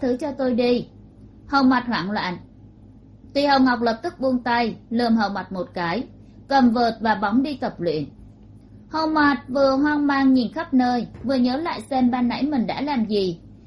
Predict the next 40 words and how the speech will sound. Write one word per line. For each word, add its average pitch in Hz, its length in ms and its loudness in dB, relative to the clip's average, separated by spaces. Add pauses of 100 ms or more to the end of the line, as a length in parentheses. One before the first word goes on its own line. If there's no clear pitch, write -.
(120)
Hắn 269 340 2
đâu 294 160 0
có 254 240 0
trêu 302 200 -2
chọc 285 200 -4
gì 240 220 -2
Tùy 233 160 0
Hồng 208 220 0
Ngọc 190 200 -8
đâu. 233 360 -2 (500)
Chẳng 185 240 0
lẽ 208 380 -2 (200)
hắn 262 260 2
nặng 311 260 -2
quá 214 380 0
để 269 140 0
Tùy 240 200 0
Hồng 226 200 0
Ngọc 208 180 0
khó 226 160 -6
chịu 262 240 -8
rồi? 185 320 -2 (720)
Hầu 294 180 2
Mạt 269 340 4
vội 247 140 -2
vàng 240 240 0
đuổi 220 140 0
theo 294 160 -4
Tùy 285 200 -6
Hồng 233 280 -2
Ngọc, 202 220 -2 (320)
liền 226 460 4
miệng 196 240 -2
xin 226 280 0
lỗi, 233 340 -2 (600)
"Ngọc 269 200 0 (100)
ca, 277 320 -2 (120)
tôi 320 100 -2
sai 302 240 -2
rồi, 240 400 0